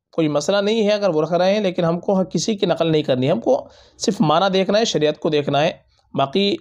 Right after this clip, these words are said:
म-, कहाँ के लोग क्या कर रहे हैं उसको हमको नहीं देखना है, चूँकि अरब के लोग, बहुत से लोग ऐसे भी हैं जो वहाँ पर सिनेमा हॉल खुल रहे हैं, तो क्या उनके सिनेमा हॉल खोलने से या फिल्म देखने से जायज़ तो नहीं हो जाएगा ना?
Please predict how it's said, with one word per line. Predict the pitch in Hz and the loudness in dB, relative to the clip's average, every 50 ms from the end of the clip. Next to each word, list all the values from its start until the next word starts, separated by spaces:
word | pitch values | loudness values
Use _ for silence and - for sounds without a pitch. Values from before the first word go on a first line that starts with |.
| - 147 | -6 -4
म-, | 139 135 135 135 - | -2 -2 -2 -2 -2
कहाँ | 160 151 170 190 185 | -2 0 0 0 0
के | - 196 | 0 0
लोग | 196 190 190 - | 0 0 -2 -2
क्या | - 190 190 | -2 0 0
कर | 190 208 185 | 0 -2 -2
रहे | 190 196 | 0 0
हैं | 202 202 | 0 -2
उसको | 185 - - 175 | -4 -6 -4 -4
हमको | 151 151 160 160 208 | -4 -2 -2 -4 -2
नहीं | 196 175 156 | -2 0 0
देखना | 135 131 127 - - 123 | 0 -2 -4 -4 -6 -6
है, | 110 - _ _ _ _ _ _ _ - | -8 -8 _ _ _ _ _ _ _ -10
चूँकि | - 262 - 220 | -6 -2 0 2
अरब | 208 220 226 220 - | 2 2 0 0 -2
के | 240 | -2
लोग, | 214 208 214 214 190 170 | 0 2 0 0 0 -2
बहुत | 147 147 165 160 | -4 -4 -4 -2
से | - 185 | 0 0
लोग | 175 175 170 160 | 2 2 2 2
ऐसे | 160 156 - 202 | 0 0 0 -2
भी | 202 202 196 180 | 0 0 2 2
हैं | 202 - - - _ _ _ _ _ - | 0 0 -2 -6 _ _ _ _ _ -6
जो | 143 147 139 | -2 0 0
वहाँ | 139 139 139 139 | 2 2 0 0
पर | 139 151 143 139 131 - - | 0 0 0 0 0 -4 -6
सिनेमा | - - - 156 147 156 160 165 165 | -10 -6 -4 -2 0 0 2 2 2
हॉल | 165 175 170 | 2 2 0
खुल | - 185 185 180 | 0 -2 0 2
रहे | 185 185 190 | 2 2 2
हैं, | 196 214 - - _ _ _ _ _ _ _ - | 2 0 -4 -6 _ _ _ _ _ _ _ -16
तो | 160 | -8
क्या | 139 - 143 143 | -2 0 2 2
उनके | 147 147 143 143 165 156 156 147 | 2 0 -2 -2 0 0 0 0
सिनेमा | 143 151 151 151 156 156 | 0 0 0 0 2 0
हॉल | 151 151 156 160 | 0 2 0 0
खोलने | 147 - - 156 156 160 165 165 | 0 0 -2 0 2 2 2 2
से | 156 - 165 160 | 2 2 0 0
या | 156 | 0
फिल्म | - 160 156 156 156 | 0 0 0 0 2
देखने | 151 151 151 156 175 180 180 | 2 0 0 2 0 0 0
से | 175 - 175 151 | 0 0 0 2
जायज़ | 135 131 135 143 147 | 2 2 2 0 0
तो | - 208 | 0 0
नहीं | 214 247 | 0 2
हो | 247 220 | 2 2
जाएगा | 185 170 165 156 156 156 | 2 2 2 2 0 0
ना? | - | -2